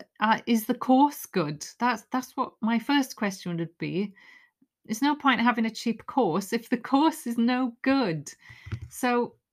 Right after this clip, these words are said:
anyway, I'm not gonna rant about that. I'm gonna move on. Oh, November the sixteenth, how pronunciation practice helps listening.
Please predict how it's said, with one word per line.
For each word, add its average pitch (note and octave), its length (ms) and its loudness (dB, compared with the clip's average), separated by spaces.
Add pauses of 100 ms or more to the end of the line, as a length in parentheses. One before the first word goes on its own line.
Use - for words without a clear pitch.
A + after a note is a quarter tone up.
(200)
anyway, E3 500 0
I'm G3 200 0
not F3+ 160 -2
gonna E3+ 180 -4
rant D3+ 300 -8
about D3+ 300 -8
that. C#3 360 -8
I'm E3 140 -6
gonna E3 180 -4
move D3+ 340 -6
on. C3+ 220 -8 (1500)
Oh, B3+ 280 6 (480)
November C4 360 4
the C4 80 2
sixteenth, - 840 -6
how C4 360 4
pronunciation G#3+ 920 -4
practice C4+ 720 -4
helps - 680 -4
listening. F3 680 -4